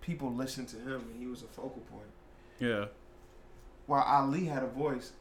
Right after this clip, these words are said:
Speaker 1: Ali's input on, or political stance was
Speaker 2: You talking
Speaker 1: nowhere
Speaker 2: Layla?
Speaker 1: as monumental as Malcolm X.
Speaker 2: Yeah.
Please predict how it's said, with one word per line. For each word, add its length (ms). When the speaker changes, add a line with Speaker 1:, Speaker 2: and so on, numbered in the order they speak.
Speaker 1:
Ali's 600
input 500
on, 340
or 140
political 420
stance 480
was 180
Speaker 2:
You 160
talking 220
Speaker 1:
nowhere 120
Speaker 2:
Layla? 140
Speaker 1:
as 120
monumental 840
as 360
Malcolm 360
X. 100
Speaker 2:
Yeah. 360